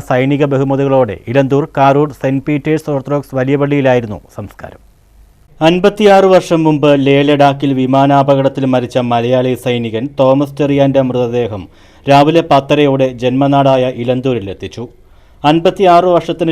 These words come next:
ശേഷം മഞ്ഞുമലയിൽ നിന്ന് കണ്ടെടുത്ത മൃതദേഹം വിലാപയാത്രയായിട്ടാണ് സഹോദരന്റെ വീട്ടിലെത്തിച്ചത്. ധീരസൈനികന് അന്ത്യാഞ്ജലി അർപ്പിക്കാൻ ആയിരങ്ങളാണ്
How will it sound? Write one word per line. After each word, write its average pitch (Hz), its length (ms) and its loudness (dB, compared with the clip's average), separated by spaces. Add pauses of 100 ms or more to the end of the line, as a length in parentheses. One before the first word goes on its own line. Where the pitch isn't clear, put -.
(120)
ശേഷം 143 320 -2
മഞ്ഞുമലയിൽ 147 580 0
നിന്ന് 147 220 -2
കണ്ടെടുത്ത 135 380 -4 (100)
മൃതദേഹം 127 480 -4
വിലാപയാത്രയായിട്ടാണ് 127 1120 -4 (460)
സഹോദരന്റെ 139 580 -2
വീട്ടിലെത്തിച്ചത്. 110 680 -10 (680)
ധീരസൈനികന് 135 680 -2 (140)
അന്ത്യാഞ്ജലി 131 580 -2
അർപ്പിക്കാൻ 117 440 -6 (260)
ആയിരങ്ങളാണ് 127 580 -2